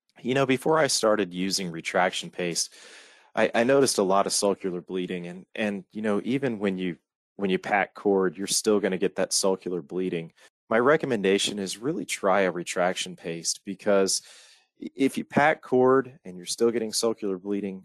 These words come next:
I promise you this retraction paste is gonna stop it. I mean, this is, this has been really, really nice at controlling, uh, sulcular hemorrhage, and I, I've seen great results from it.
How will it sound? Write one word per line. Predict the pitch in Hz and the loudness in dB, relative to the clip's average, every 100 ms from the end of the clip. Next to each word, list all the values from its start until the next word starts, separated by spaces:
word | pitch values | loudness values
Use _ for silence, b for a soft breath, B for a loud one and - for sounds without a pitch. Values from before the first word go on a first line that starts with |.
| - | -6
I | 120 | -6
promise | - - 110 110 95 85 | -4 -2 0 0 -2 -6
you | |
this | 82 107 - | -6 -8 -8
retraction | - 98 95 - | -4 -2 -2 -4
paste | - 85 82 - | -10 -8 -6 -6
is | - | -6
gonna | 90 82 | -8 -4
stop | - 87 82 - | -4 -2 -6 -6
it. | 80 - | -10 -12
I | 82 | -14
mean, | 87 92 | -14 -6
this | 120 127 127 | -2 0 0
is, | 117 - - - | -2 -4 -4 -2
this | 113 - | 0 0
has | 104 | -2
been | - 95 82 82 _ | -2 -2 -4 -12 _
really, | 87 92 110 110 98 85 78 - | -12 0 2 4 2 0 -4 -12
really | 90 98 92 85 | -2 0 0 -2
nice | 85 85 85 78 - | 0 0 2 0 -2
at | - | -4
controlling, | - 87 - 95 87 85 78 B B B B | -10 -10 -2 2 2 0 -6 B B B B
uh, | 104 87 85 | 0 2 2
sulcular | 78 - 98 95 90 | 2 2 0 0 -2
hemorrhage, | 87 87 82 80 - - | -2 -4 -4 -2 -4 -4
and | 98 85 80 78 _ _ - 98 | -8 -8 -10 -16 _ _ -4 2
I, | 95 - | 2 2
I've | 104 | -2
seen | - 110 90 - _ | -2 -2 -4 -8 _
great | 92 92 98 92 | -4 2 2 0
results | 90 85 87 90 - | -6 -4 -2 -2 -4
from | - 80 | -8 -10
it. | 80 | -10